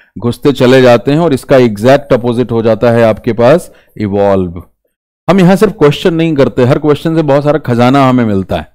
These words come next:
ये खजाने की अगर approach आपको पड़ जाए और रटना छोड़ करके समझना शुरू कर दें,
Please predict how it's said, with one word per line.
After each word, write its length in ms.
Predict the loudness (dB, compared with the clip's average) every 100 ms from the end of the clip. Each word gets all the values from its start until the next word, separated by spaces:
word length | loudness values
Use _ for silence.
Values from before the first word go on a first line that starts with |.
| _ _ _ _ _ _ _ _ -2
ये 60 | -2
खजाने 440 | 0 0 2 2 2
की 80 |
अगर 160 | 4 4
approach 340 | 2 2 2
आपको 240 | 2 2 0
पड़ 200 | 0 2
जाए 220 | 4 4
और 80 | 4
रटना 340 | 0 0 -2
छोड़ 240 | 0 -2 0
करके 260 | 0 0
समझना 460 | -2 -2 -2 0 -2
शुरू 220 | -2 -2
कर 160 | -2 0
दें, 200 | -2